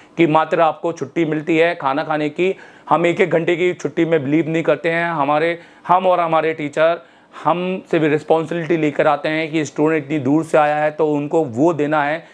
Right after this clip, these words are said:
जिनके वो हकदार हैं। दोस्तों, WhatsApp ग्रुप का सॉल्यूशन तो उसके साथ हम आपको देंगे ही ज़िंदगी भर। क्रिकेट मैच और जो मतलब आपको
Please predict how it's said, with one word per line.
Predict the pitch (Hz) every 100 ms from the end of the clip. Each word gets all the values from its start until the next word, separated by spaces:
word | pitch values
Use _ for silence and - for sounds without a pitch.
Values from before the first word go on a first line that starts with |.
| -
जिनके | - 127 139 151
वो | 156
हकदार | 120 107 113 113
हैं। | 127 - - - - - -
दोस्तों, | 190 208 220
WhatsApp | 180 185 226 202
ग्रुप | 175 208
का | 214
सॉल्यूशन | 202 175 175 202 196
तो | 196
उसके | 180 185
साथ | 175 165
हम | 170
आपको | 165 - 160
देंगे | 156 170 180
ही |
ज़िंदगी | 143 156 151 147
भर। | 151 185 - - - -
क्रिकेट | 170 151 202 180
मैच | 175 180 180 - - _
और | 139 139
जो | 139 180
मतलब | 165 160 185 175 -
आपको | 156 - 190